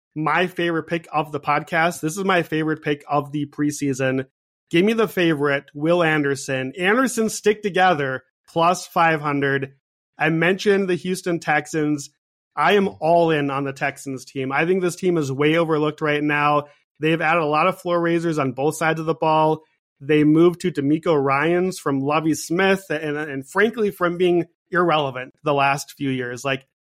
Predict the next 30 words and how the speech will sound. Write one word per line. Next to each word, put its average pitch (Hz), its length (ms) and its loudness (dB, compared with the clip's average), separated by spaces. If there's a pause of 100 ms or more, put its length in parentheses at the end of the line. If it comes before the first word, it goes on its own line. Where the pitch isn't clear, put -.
(120)
how 170 120 0
many 226 120 2
times 190 260 0
did 160 80 -6
we 185 100 -2
even 151 220 -4
talk 156 300 0
about 135 200 -4
the 135 80 -6
Texans 127 520 -6
on 139 120 -4
our 135 80 -4
podcast 135 520 -2
last 131 320 -2
year? 135 120 -2
Th-, 135 140 -8 (340)
they 160 200 0
were 185 240 2
in 185 160 0
our 160 240 0
wrap-up, 143 540 -2 (300)
moving 165 340 2
it 156 80 0
along 147 440 0
section, 135 460 -4
like, 135 200 -6
week 160 340 -2
<laughs> - 0 -
after 151 360 -2
week. 139 300 -6